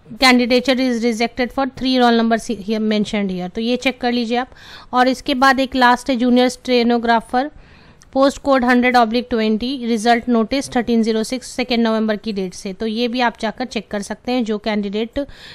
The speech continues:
जूनियर स्टेनोग्राफर के लिए, जिन कैंडिडेट ने पोस्ट कोड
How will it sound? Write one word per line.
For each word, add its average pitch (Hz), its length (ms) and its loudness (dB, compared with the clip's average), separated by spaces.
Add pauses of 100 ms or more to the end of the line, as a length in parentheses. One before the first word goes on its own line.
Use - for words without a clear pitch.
(120)
जूनियर 269 280 4
स्टेनोग्राफर 233 680 0
के 240 140 -4
लिए, 233 120 0
जिन 214 180 0
कैंडिडेट 208 540 -4
ने 233 100 -2
पोस्ट 247 500 -2
कोड 240 280 -2